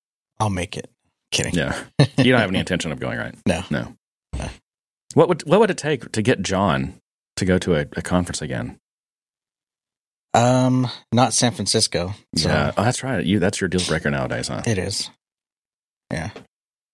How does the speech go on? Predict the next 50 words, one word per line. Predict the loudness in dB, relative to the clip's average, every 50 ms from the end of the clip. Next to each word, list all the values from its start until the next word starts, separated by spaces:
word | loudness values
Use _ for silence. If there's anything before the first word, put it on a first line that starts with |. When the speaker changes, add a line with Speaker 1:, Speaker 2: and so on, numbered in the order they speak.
| _ _ _ _ _ _ _ _ _ _ _ _ _ _ _ _ _ _ _ _ _ _ _
Speaker 1:
I've | 0 0
just, | 2 2 4 4
I | 4 4
have | 2 2 0 0
not, | 0 -2 -2 -4 -10 -8 _
the, | -2 -2 -2
the | 0 0 0 0
last | 2 2 2 2 2 0 0 -2
few | -2 0
times | 0 0 0 0 0 -2
I've | -2 -2
been, | -2 -2 -2
I | -2 -2
just | -2 -2 -2 -2
were | -2 -4 -2
not | -2 -2 -2 -4 -4 -6 -6
good | -6 -4
experiences. | -4 -6 -4 -4 -4 -4 -2 -2 -4 -4 -2 -4 -4 -4
And | -4 -6 -6 -8 -12 _ _ _ _ _ _ _ _ _ _ _ _ _ _ _ _ _ _ _ _ _ _ _ _ _ _ _ _ _ _ _ _ _ _ _ _ _ _ _ _
I | 4
mean, | 6 8
I | 8
wanna | 6 6 4 2
seem, | 2 2 2 4 4
I | 6 6
wanna | 6 4 4
make | 2 0 0
it | 0
seem | -2 0 2 4
like | 4 4 4 4
I | 2
was, | 2 2 2
like, | 0 0 -2 -4 -10 -20 -20 _ _ _ _ _ _ _ _ _ _ _ _ _ _ _ _ _ _ _ _ _ _ _ 0
assaulted | 0 2 2 2 0 0 0 2 2 4
or | 4 2
anything | 2 2 2 0
like | 0 2
that. | 2 2 2
It | 2 0
just | 0 0 2 2
wasn't, | 2 2 2 2 -2 -4 -8 _ _ -4
it | -2
just | 0 0 2 2
wasn't | 2 2 2 2
a | 2
fun | 2 2 2 2
environment. | 2 2 0 0 0 0 0 -2 -4 -6 -10 _ _
You | -4 -2
know, | -2 -2 0
the, | 0 0 -2 -2 -2